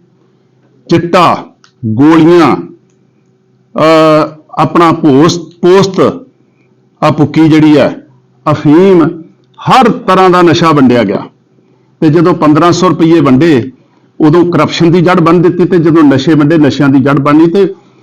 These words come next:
ਫਿਰ ਕੌਣ ਬੰਦਾ ਜ਼ਿੰਮੇਵਾਰ ਆ ਅੱਜ ਪੰਜਾਬ ਨੂੰ ਬਰਬਾਦ ਕਰਨ ਵਾਲਾ? ਔਰ ਨਸ਼ੇ ਵਾਲੇ ਜਿਹੜੇ ਆ, ਉਹ ਲੁੱਟਾਂ ਖੋਹਾਂ ਕਰਦੇ ਆ। ਤਿੰਨ ਚੀਜ਼ਾਂ ਨੂੰ ਪੀੜਤ ਹੈ।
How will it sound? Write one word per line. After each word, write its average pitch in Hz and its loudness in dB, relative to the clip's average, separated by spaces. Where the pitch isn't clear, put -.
ਫਿਰ 190 2
ਕੌਣ 262 0
ਬੰਦਾ 208 0
ਜ਼ਿੰਮੇਵਾਰ 180 2
ਆ 175 -2
ਅੱਜ 160 0
ਪੰਜਾਬ 147 0
ਨੂੰ 147 2
ਬਰਬਾਦ 131 0
ਕਰਨ 143 0
ਵਾਲਾ? 170 2
ਔਰ 190 0
ਨਸ਼ੇ 135 2
ਵਾਲੇ 240 2
ਜਿਹੜੇ 208 2
ਆ, 104 -2
ਉਹ 170 2
ਲੁੱਟਾਂ 123 0
ਖੋਹਾਂ 135 0
ਕਰਦੇ 147 -2
ਆ। 160 -4
ਤਿੰਨ 170 0
ਚੀਜ਼ਾਂ 202 0
ਨੂੰ 226 0
ਪੀੜਤ 185 0
ਹੈ। 214 0